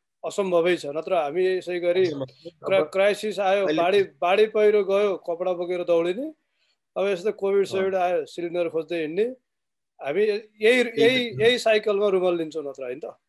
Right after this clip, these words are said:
Speaker 2: हजुर, बिल्कुल। नभए के भन्छ, अहिले, अ, कसैसँग लुक्या छैन, देशमा इमर्जेन्सी लगाउनु पर्ने बेलामा, अ, मान्छेहरू धरहरा चढिरहेछ, अनफिनिस धरहरा, फिनिस नै भएको छैन त्यो, खालि सेतो पोत्या छ बाहिर,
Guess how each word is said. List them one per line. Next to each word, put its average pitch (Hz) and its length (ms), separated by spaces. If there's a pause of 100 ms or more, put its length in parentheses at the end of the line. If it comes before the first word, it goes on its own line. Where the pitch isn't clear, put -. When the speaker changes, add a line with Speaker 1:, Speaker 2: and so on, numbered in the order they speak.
(160)
Speaker 2:
हजुर, 92 240 (360)
बिल्कुल। 113 360 (520)
नभए 117 480 (320)
के 123 100
भन्छ, 123 260
अहिले, 127 560 (280)
अ, 52 360 (440)
कसैसँग 135 360
लुक्या 117 420
छैन, 92 460 (440)
देशमा 127 640
इमर्जेन्सी 117 580
लगाउनु 107 380
पर्ने 104 280
बेलामा, 95 480 (420)
अ, 95 420
मान्छेहरू 107 640
धरहरा 101 440
चढिरहेछ, 98 560 (300)
अनफिनिस 135 520
धरहरा, 92 400 (120)
फिनिस 131 320
नै 135 100
भएको 92 160
छैन 87 300
त्यो, 82 160 (180)
खालि 107 180
सेतो 117 300
पोत्या 95 320
छ 92 100
बाहिर, - 340